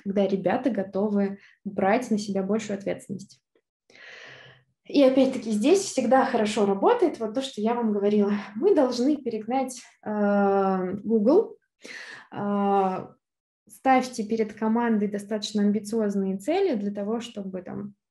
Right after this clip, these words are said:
команда почувствовала, что вот вы оплот,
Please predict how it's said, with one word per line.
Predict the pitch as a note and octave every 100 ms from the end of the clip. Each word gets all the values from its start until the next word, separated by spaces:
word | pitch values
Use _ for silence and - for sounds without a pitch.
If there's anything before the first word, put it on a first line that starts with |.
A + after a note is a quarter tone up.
| _
команда | G#3 A3+ B3 G#3
почувствовала, | G#3+ G#3 A3 - G3 F#3+
что | -
вот | G3+ G#3 G#3
вы | A#3 A3 G3+ G3+ - - - _ _ _ _ -
оплот, | G#3 A3 A3+ A3 G3+